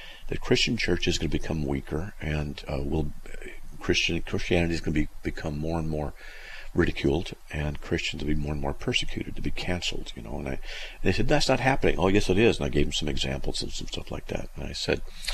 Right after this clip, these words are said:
"And the reason is because the L G B T Q Nazis are after us." And man, did they come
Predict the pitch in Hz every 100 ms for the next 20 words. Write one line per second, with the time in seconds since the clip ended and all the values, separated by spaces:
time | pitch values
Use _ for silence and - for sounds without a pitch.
0 | - - 110 113 110 117 180 220 - 73
1 | 73 78 - 82 78 73 78 78 92 85
2 | 87 - - - 90 76 90 - - -
3 | 58 - - - - - - - - -
4 | - - 95 85 80 76 73 - - -
5 | 78 78 82 95 101 117 151 160 98 58
6 | - - - - - - - - - -
7 | - 82 73 78 87 110 139 - 123 113
8 | 90